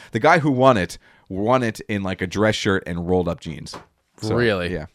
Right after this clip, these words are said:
Speaker 1: So at least one of the guys in the gym shorts and stuff.
Speaker 2: Yeah.
Speaker 1: But all of them are kind of jerks. I just wanted to throw that out. They weren't very nice. There was
Speaker 2: Wow.
Speaker 1: nobody that was really very, "Hey, how are you,
Speaker 2: Um,
Speaker 1: man?"
Speaker 2: that's why I hate the Philadelphia Eagles, because
Speaker 1: That had nothing to do with the Eagles.
Speaker 2: No, but I feel like people from Philadelphia are just jerks.
Speaker 1: Nah, see, I can't, uh, say that, 'cause lo-, everyone else who was down there was very nice. And,
Speaker 2: But I
Speaker 1: uh,
Speaker 2: bet
Speaker 1: it's
Speaker 2: they
Speaker 1: just
Speaker 2: were
Speaker 1: the
Speaker 2: mostly
Speaker 1: media
Speaker 2: out-of-town
Speaker 1: members.
Speaker 2: people.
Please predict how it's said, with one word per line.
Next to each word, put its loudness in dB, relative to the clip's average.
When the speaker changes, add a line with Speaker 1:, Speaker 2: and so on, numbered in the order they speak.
Speaker 1:
So -2
at 2
least 0
one 0
of 0
the 2
guys 0
in -6
the -4
gym -4
shorts -6
and -10
stuff. -6
Speaker 2:
Yeah. -4
Speaker 1:
But 2
all 6
of 0
them 0
are -10
kind 0
of -8
jerks. -8
I -4
just -12
wanted -6
to -16
throw -8
that -8
out. -12
They -6
weren't -4
very -4
nice. -14
There -6
was -4
Speaker 2:
Wow. -8
Speaker 1:
nobody -2
that -2
was -10
really -4
very, -6
"Hey, -2
how -2
are -4
you, -6
Speaker 2:
Um, 0
Speaker 1:
man?" 2
Speaker 2:
that's 2
why 2
I 4
hate 0
the -10
Philadelphia 0
Eagles, -10
because -8
Speaker 1:
That 0
had 0
nothing 0
to 0
do 2
with -2
the 0
Eagles. -2
Speaker 2:
No, 4
but 4
I 6
feel -2
like 0
people -4
from -4
Philadelphia 2
are -2
just 0
jerks. 0
Speaker 1:
Nah, 6
see, 2
I 6
can't, -2
uh, 0
say -4
that, -2
'cause -2
lo-, 2
everyone 0
else 2
who -6
was -6
down -2
there -6
was -8
very -2
nice. -10
And, -4
Speaker 2:
But 0
I 2
Speaker 1:
uh, 0
Speaker 2:
bet 0
Speaker 1:
it's -2
Speaker 2:
they 0
Speaker 1:
just 0
Speaker 2:
were -2
Speaker 1:
the 0
Speaker 2:
mostly 0
Speaker 1:
media 2
Speaker 2:
out-of-town 2
Speaker 1:
members. 0
Speaker 2:
people. -4